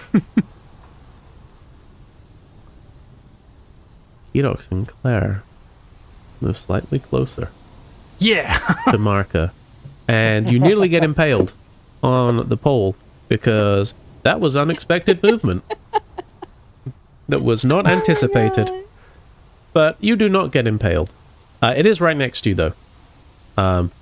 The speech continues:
Speaker 1: and it is your turn.
Speaker 2: I'd feel so bad if Kedox pushed her into the billhook.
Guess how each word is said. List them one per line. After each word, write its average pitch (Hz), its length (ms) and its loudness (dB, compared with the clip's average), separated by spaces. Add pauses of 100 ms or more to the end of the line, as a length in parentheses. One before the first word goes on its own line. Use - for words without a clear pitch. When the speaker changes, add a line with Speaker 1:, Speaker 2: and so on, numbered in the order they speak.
(140)
Speaker 1:
and 127 100 2
it 127 100 2
is 165 140 2
your 156 120 2
turn. 131 320 -2 (960)
Speaker 2:
I'd 165 200 -6
feel 151 140 0
so 135 180 -2
bad 123 240 0
if 120 100 -6
Kedox 127 300 -2 (120)
pushed - 300 -2
her 127 120 0
into 123 200 0
the 113 100 0
billhook. 131 480 2